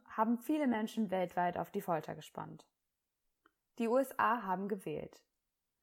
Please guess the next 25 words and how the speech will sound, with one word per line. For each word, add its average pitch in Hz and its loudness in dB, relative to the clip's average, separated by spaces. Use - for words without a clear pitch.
Lange 247 4
wurden 240 2
die 233 0
Stimmen 185 -2
ausgezählt, - -8
um 208 -4
letztendlich 269 0
zum 240 0
jetzigen 180 -2
Ergebnis 175 -6
zu 202 -10
führen. 151 -10
Joe 269 6
Biden 196 4
wird 185 -2
am 175 -2
zwanzigsten 240 0
Januar 180 -2
zweitausendeinundzwanzig 180 -2
der 185 -2
sechsundvierzigste 262 0
Präsident 190 -2
der 185 -4
Vereinigten 165 -4
Staaten. 160 -4